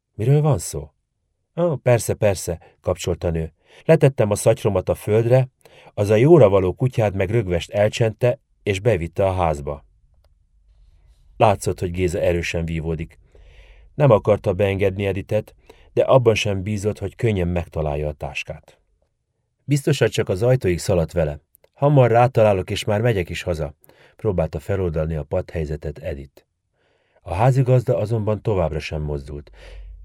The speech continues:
Így hát barátilag hátba csapta, amivel némi lendületet is adott neki. A férfi kezében munkához látott az addig tétlen segédeszköz,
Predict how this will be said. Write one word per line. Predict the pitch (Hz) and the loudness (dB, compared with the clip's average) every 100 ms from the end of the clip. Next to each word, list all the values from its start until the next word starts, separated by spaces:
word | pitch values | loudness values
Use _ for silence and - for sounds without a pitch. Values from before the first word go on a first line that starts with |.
| - | -8
Így | 156 143 | -4 2
hát | 143 131 | 2 4
barátilag | 151 101 82 76 | 6 4 2 -6
hátba | - 104 117 131 | -2 -2 0 0
csapta, | - 123 - 92 - - - | 0 -2 2 0 0 -16 -10
amivel | 107 110 110 117 | -4 -2 0 0
némi | 123 113 107 | 2 0 0
lendületet | 104 85 80 78 85 95 | 0 -2 -2 -2 -4 -8
is | - | -8
adott | 85 78 - | -6 -8 -8
neki. | 71 - - - _ _ _ _ _ _ _ _ _ _ _ _ _ | -12 -12 -16 -16 _ _ _ _ _ _ _ _ _ _ _ _ _
A | 110 | -4
férfi | - 170 - 92 | 2 2 2 0
kezében | 123 107 98 85 | 2 2 0 -2
munkához | 92 98 95 80 80 | -2 -4 -4 -4 -4
látott | 95 95 82 73 | -2 -4 -6 -8
az | 73 | -8
addig | 82 87 85 | -6 -6 -6
tétlen | - 87 - | -4 -4 -4
segédeszköz, | 78 87 85 92 95 - 104 101 | -8 -6 -4 -4 -4 -4 -6 -8